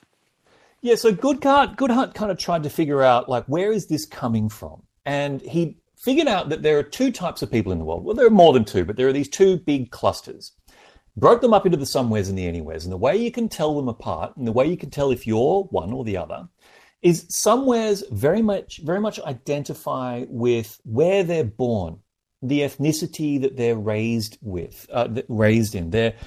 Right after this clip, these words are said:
uh, the world around them, their neighborhood, their community. They're very centered on place. That's how they define themselves. And that's why they're called somewheres, because their identity is connected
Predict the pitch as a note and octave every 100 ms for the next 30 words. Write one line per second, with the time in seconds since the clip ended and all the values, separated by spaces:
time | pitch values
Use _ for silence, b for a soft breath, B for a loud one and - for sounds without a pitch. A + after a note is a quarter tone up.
0 | B B A2+ A2+ A#2+ B2+ C#3+ F3+ F#3 E3
1 | D#3 D#3+ D3+ B2 A#2 C#3+ D3 C3 C#3 B2+
2 | A#2+ B2+ A#2+ C3+ C3+ C3 C3 A2 C3+ G#2+
3 | F3 C4 - - F3+ F3+ - C#3+ C3+ B2
4 | - - C3 F#2+ - - - - - -
5 | C4 C4+ G#3+ - - C#3 D3 B2+ F#2+ -
6 | F#2+ - - - b b b b - F3+
7 | E3 G#3 C#3+ G2+ C3 - F#3+ - A#3+ G#3
8 | G#2 G2 - - C#3+ C#3+ C3+ C3+ B2+ B2
9 | B2+ C3 C3 - A2+ A2 A#2+ G#2+